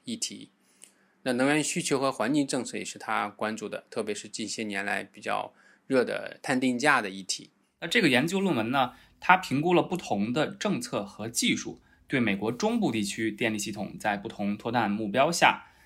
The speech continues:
Speaker 2: 电力的系统成本会是有怎样的一个变化。那其实不同政策的话呢，在文中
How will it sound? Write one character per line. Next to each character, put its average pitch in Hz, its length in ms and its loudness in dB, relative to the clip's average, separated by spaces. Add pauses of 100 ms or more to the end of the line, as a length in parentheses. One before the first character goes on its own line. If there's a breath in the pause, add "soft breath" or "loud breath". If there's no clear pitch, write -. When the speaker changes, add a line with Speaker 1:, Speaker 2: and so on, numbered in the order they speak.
(340 loud breath)
Speaker 2:
电 135 200 8
力 117 200 4
的 113 100 -2
系 - 160 -2
统 101 180 -4
成 101 300 -4
本 - 240 4
会 113 240 -4
是 107 140 -4
有 107 100 -4
怎 110 100 -6
样 104 140 -4
的 101 80 -4
一 101 60 -4
个 - 80 -6
变 - 320 0
化。 - 340 -4 (400 loud breath)
那 180 60 2
其 202 160 2
实 233 80 0
不 240 140 2
同 160 280 2
政 170 220 2
策 151 160 -2
的 120 80 0
话 113 200 4
呢， 98 340 0
在 98 480 2
文 101 220 -4
中 127 420 -4